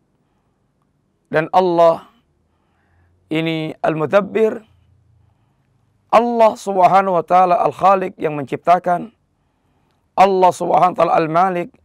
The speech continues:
yang merajai dan memiliki, Allah Subhanahu wa taala Al-Mudabbir yang mengurusi segala alam jagat raya. Dan dari sini kemudian berkembang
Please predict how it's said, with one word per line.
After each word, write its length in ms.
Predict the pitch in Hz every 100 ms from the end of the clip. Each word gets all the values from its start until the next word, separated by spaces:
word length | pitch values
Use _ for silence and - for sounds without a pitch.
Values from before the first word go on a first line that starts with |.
| _ _ _ -
yang 240 | 175 170
merajai 800 | 160 156 123 170 185 175 170 - -
dan 240 | 165 170
memiliki, 720 | 165 156 165 180 170 170 165 - _ _ _ _ _ _ _ _ _
Allah 280 | 190 190 175
Subhanahu 480 | 175 156 170 180 180
wa 80 | 170
taala 560 | 190 190 180 175 180 _ _ _ _ _ _ _ _
Al-Mudabbir 880 | 170 165 139 175 165 160 175 165 - _ _ _ _ -
yang 160 | 170 160
mengurusi 320 | 170 175 156
segala 400 | - 156 165 -
alam 160 | 185
jagat 320 | 147 156 165 -
raya. 480 | 185 180 175 - _ _ _ _ _ _ _ _ _ _ _ _ _ _ _ _
Dan 160 | 160 196
dari 160 | 190 196
sini 320 | 202 220 240
kemudian 480 | - 208 190 208 180
berkembang 800 | 175 - 196 196 220 233 247